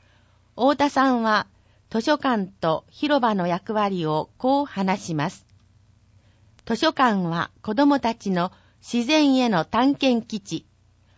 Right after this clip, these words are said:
雲の佇まい、動植物や足元に転がる石ころなどとの出会いで、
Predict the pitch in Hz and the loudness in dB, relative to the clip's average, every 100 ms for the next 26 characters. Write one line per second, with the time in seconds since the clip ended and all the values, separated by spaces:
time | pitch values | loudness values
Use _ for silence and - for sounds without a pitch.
0 | _ _ - 277 262 208 175 185 208 214 | _ _ -2 2 4 2 -2 -6 -4 -4
1 | 208 208 190 185 - _ _ _ - 202 | -4 -4 -4 -6 -10 _ _ _ -4 0
2 | 285 294 294 254 226 208 - 208 185 175 | 2 2 -4 -2 -6 -8 -4 0 2 0
3 | - - 208 285 302 302 262 220 - 226 | -2 -6 -4 0 2 2 0 0 0 -2
4 | 226 220 214 220 208 185 220 262 254 254 | 0 0 0 -4 -8 -10 -6 -2 2 0
5 | - 214 220 202 196 185 170 185 202 208 | 0 -4 -4 -4 -2 -2 -2 0 0 0
6 | 185 185 | 0 -2